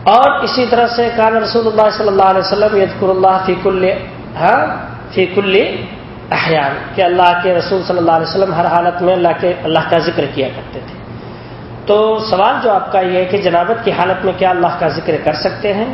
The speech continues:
جواب اس کا یہ ہے کہ قرآن کی تلاوت کے علاوہ اللہ کا ذکر کر سکتے ہیں۔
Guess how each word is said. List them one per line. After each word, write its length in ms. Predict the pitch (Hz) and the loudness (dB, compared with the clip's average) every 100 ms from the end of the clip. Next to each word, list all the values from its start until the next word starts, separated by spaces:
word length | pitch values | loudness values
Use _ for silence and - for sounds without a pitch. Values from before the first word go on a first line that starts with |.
| - | -6
جواب 280 | 160 170 233 | 0 2 2
اس 120 | 233 - | -2 -2
کا 60 | |
یہ 180 | 196 165 | 0 0
ہے 120 | 170 | 0
کہ 200 | 196 220 208 | -2 -4 -2
قرآن 340 | 196 190 254 277 | 0 0 0 -2
کی 80 | 233 | -4
تلاوت 400 | 170 151 143 - | 0 0 0 -2
کے 100 | 156 | -2
علاوہ 220 | 143 143 | -2 -2
اللہ 380 | 240 302 190 - | -2 0 0 -2
کا 80 | 151 | -6
ذکر 340 | 160 - - | -6 -8 -4
کر 80 | - | -4
سکتے 380 | - - - 143 | -4 -8 -10 -10
ہیں۔ 240 | 120 - | -8 -12